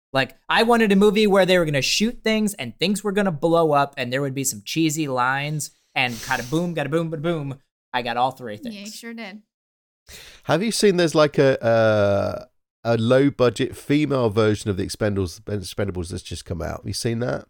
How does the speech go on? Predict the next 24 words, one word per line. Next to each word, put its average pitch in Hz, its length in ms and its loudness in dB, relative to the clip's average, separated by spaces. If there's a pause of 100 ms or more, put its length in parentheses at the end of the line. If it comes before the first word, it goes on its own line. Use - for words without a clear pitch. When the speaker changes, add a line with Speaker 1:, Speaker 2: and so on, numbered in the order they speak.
(540)
Speaker 1:
No, 123 360 0
but 110 160 -6
I 120 60 -2
want 120 300 -4
Speaker 2:
No. 139 60 -6
Speaker 1:
to 127 60 -6
now. 135 380 -6 (500)
Speaker 3:
It's 107 120 -4
got, 147 160 2
like, 120 220 2
Brigitte 143 340 2
Nielsen 127 440 2
in 92 140 2
it. 95 220 0
Uh, 113 160 -2
basically, 160 320 0
Cynthia 175 380 4
Speaker 2:
Oh, - 40 6
man. - 80 4
Speaker 3:
Rockrock. 107 500 2 (180)
You 113 80 -4
remember 139 180 4
her? 147 280 4 (880)
Speaker 2:
No. 214 240 -10